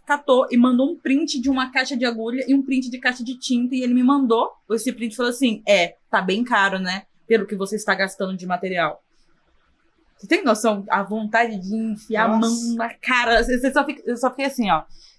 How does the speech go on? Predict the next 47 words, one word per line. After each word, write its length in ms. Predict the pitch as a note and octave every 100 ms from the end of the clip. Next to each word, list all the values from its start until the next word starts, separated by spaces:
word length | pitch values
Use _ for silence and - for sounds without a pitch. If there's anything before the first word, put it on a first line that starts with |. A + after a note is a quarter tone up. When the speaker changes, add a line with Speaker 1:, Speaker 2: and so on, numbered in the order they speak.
| _
Speaker 1:
"Jesus, 460 | F#3+ G#3 F#3+ F#3 F3
me 140 | F3+
ajuda 420 | F#3 F3 F#3 F#3 F#3
a 60 |
não 340 | F#3+ F#3+ G#3+ A#3+
responder 480 | B3 - A#3+ A3
o 80 | G#3
jeito 240 | F#3+ A3 -
que 60 |
ele 80 | G#3+
merece 320 | G#3 G3 F#3+
essa 140 | G3 G3+
pessoa. 320 | F#3+ F#3+ G3+
Eu 40 |
preciso 440 | G3 G#3 G#3+ A3 G#3+
manter 280 | G#3 G#3 G#3
um 80 | G#3
nível. 680 | G#3 G#3+ A3 G3+ G#3 G#3 A#3 - - G#3+
Eu 180 | A#3+ A#3+
preciso 480 | C#4 G3 B3 B3
<laughs> 40 | C4+
manter, 240 | C4+ B3+
sabe, 260 | - G#3+ G3+
a 120 | G#3+
sanidade." 720 | B3 B3+ A#3+ A3+ G#3 G3 G3+
Porque 360 | G#3+ A3 A3 A3 - -
você 100 | A#3+
fala 160 | A#3
assim, 160 | A3+ A#3
"Caramba, 300 | A#3+ B3+ A#3
você 300 | G3 G#3 A#3+
está 360 | A3+ A3+ A3 - _ _ _ _ _ _ _ _
me 100 | G#3+
achando 200 | A3+ B3+
que 40 | B3
eu 40 |
sou 100 | B3+
uma 220 | C#4+ F4+ D#4
Epson." 280 | C4+ - F#3
Você 100 | G3
vai 80 | G#3
colocar 300 | G#3+ G#3+ B3
o 40 |
braço, 360 | G#3+ G3 G#3 F#3+
assim, 180 | F#3+ F#3+
numa 200 | G3+ G3
máquina 640 | F3+ F3 G#3 - C4+ C#4+